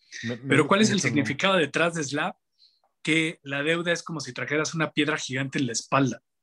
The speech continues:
Speaker 1: Claro.
Speaker 2: Entonces la gente, la gente siente como que trae esa losa como del pípila y, y nosotros somos quienes ayudamos a levantar un poco ese peso. Entonces
Speaker 1: Me enc-, me encanta el nombre, buenísimo.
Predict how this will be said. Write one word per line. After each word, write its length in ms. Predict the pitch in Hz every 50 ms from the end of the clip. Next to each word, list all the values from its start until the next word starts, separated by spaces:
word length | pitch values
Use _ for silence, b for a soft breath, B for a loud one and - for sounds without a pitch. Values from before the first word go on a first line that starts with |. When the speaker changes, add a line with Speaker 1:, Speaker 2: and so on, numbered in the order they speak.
| _ _ -
Speaker 1:
Claro. 200 | 98 - - - _ _ _ _ _ _ _ _ _ _ _ _ _ _ _ -
Speaker 2:
Entonces 440 | 123 117 117 - 143 135 139 156
la 120 | 151 135 131
gente, 300 | - 147 139 143 170 165
la 120 | 139 135
gente 220 | 127 147 151 170 156
siente 260 | 143 160 151 165 160
como 140 | 139 117 -
que 80 | - -
trae 140 | 139 147
esa 180 | 151 147 - 135
losa 380 | 135 135 143 139 - 147 131 127
como 240 | - 127 123 120
del 160 | 117 113 110 -
pípila 540 | - 147 143 - 151 143 143 151 175 185 - _ _ _ _ _ _ _ _ _ _ _ _ _ _ _
y, 640 | 147 139 143 147 - - 135 123 127 123 123 127
y 40 | 127
nosotros 440 | 127 123 120 - 139 139 147 151 143
somos 260 | - 139 139 147 139
quienes 280 | - 151 139 139 - 131
ayudamos 580 | 123 127 131 135 147 151 156 156 165 147 -
a 40 | 147
levantar 400 | 131 123 123 120 120 123 139 139
un 140 | 143 143 135
poco 240 | - 131 120 - 143
ese 200 | 135 - - 139
peso. 400 | - - 143 139 - - - -
Entonces 460 | _ - - 120 120 123 123 120 117 -
Speaker 1:
Me 60 | 113
enc-, 240 | - - - - 117
me 80 | 113 117
encanta 340 | 120 117 135 135 131 127 139
el 80 | 123
nombre, 240 | 120 113 113 107 104
buenísimo. 540 | 101 107 113 120 127 120 - - 101 85